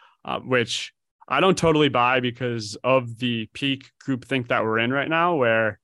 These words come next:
just because Jeremiah, who is probably the most highly respected draft analyst that exists.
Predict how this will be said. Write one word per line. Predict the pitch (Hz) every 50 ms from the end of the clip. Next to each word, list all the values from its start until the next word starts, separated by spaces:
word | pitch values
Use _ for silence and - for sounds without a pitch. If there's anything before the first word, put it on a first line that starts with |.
| _ _ _ _ _ _ -
just | 151 139 -
because | - 147 - - 160 151 139 123 120 - -
Jeremiah, | - - 135 135 135 131 127 127 123 127 127 123
who | 127 127
is | 120 117
probably | 123 139 139 143 147 139
the | 135 123
most | 120 123 120 120 117 - - - _ _ _ _ _ _ _ _ _ _ _ -
highly | 131 135 135 131 131
respected | 127 120 - - - 123 - - - 127 120 117 117 110 107 - _ _ _ _ _ _ _ _ _ _
draft | - - 123 117 113 113 - -
analyst | 120 120 117 117 113 110 104 - - - -
that | 113 110 101
exists. | 101 117 113 117 120 131 127 - - - -